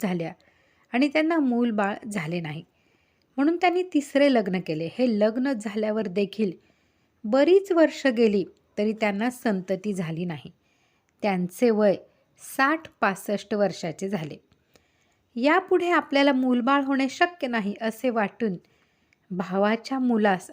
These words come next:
दत्तक घ्यावे असे त्यांनी ठरवले. श्री महाराजांच्या संमतीशिवाय काहीही करायचं नाही असा पाटील बाबांचा कडक नियम होता. म्हणून एके दिवशी आपली बायको व भावाचा आठ वर्षाचा लहान मुलगा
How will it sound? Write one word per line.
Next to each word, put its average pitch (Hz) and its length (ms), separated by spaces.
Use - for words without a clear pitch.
दत्तक 269 360
घ्यावे 190 380
असे 196 340
त्यांनी 196 380
ठरवले. 170 380
श्री 339 160
महाराजांच्या 311 680
संमतीशिवाय 240 800
काहीही 214 540
करायचं 226 480
नाही 196 220
असा 208 220
पाटील 220 440
बाबांचा 185 440
कडक 254 420
नियम 170 240
होता. 147 200
म्हणून 320 240
एके 277 400
दिवशी 294 340
आपली - 360
बायको 196 720
व 214 160
भावाचा 214 600
आठ 285 280
वर्षाचा 220 540
लहान 226 360
मुलगा 196 380